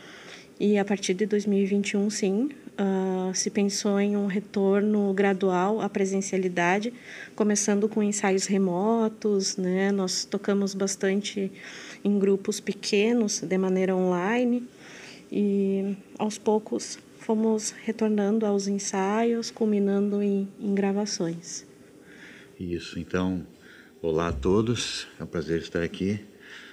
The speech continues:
Speaker 2: com a professora Nayana no Música Curiosos. É... é exatamente isso que a Jamile falou, né? É, então, a culminância foi no dia quatorze de dezembro, que a gente realizou um concerto,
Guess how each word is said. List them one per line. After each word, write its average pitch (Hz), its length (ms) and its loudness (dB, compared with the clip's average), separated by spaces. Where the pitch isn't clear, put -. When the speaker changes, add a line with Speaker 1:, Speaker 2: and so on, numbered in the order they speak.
Speaker 2:
com - 80 -6
a - 40 -8
professora 82 360 -2
Nayana 85 520 0
no 85 80 0
Música 82 300 -4
Curiosos. 87 800 -4
É... 78 600 0
é 92 160 -2
exatamente 110 540 -2
isso - 100 -12
que 107 80 0
a 95 60 2
Jamile 95 400 0
falou, 101 520 0
né? 101 320 2
É, 95 60 4
então, 107 240 -2
a 104 40 -2
culminância 117 680 0
foi 131 120 0
no 127 120 2
dia 120 200 4
quatorze 123 680 2
de 92 140 -4
dezembro, 92 680 0
que 87 120 -8
a 82 40 -2
gente 87 200 -6
realizou 95 320 0
um 127 100 0
concerto, 104 840 0